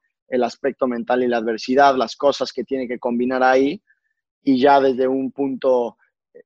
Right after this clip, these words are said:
que después se convierte en ahora voy a ser el coach, pues me hace una combinación de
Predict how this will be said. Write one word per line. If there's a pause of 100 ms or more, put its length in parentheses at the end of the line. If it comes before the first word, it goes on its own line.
(120)
que
después
se
convierte
en
ahora
voy
a
ser
el
coach,
pues
me
hace
una
combinación
de